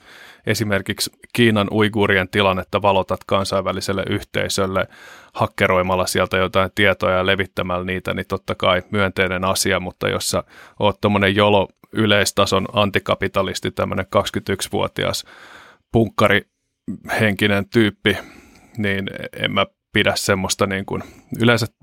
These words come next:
se ei, ei yleensä tuo mitään myönteistä ihmisen käytökseen, että se on vahvasti jonkun ideologian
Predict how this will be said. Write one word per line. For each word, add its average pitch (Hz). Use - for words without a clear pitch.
se -
ei, 123
ei 143
yleensä 135
tuo 120
mitään 117
myönteistä 104
ihmisen 98
käytökseen, 98
että -
se -
on 95
vahvasti 98
jonkun 104
ideologian 92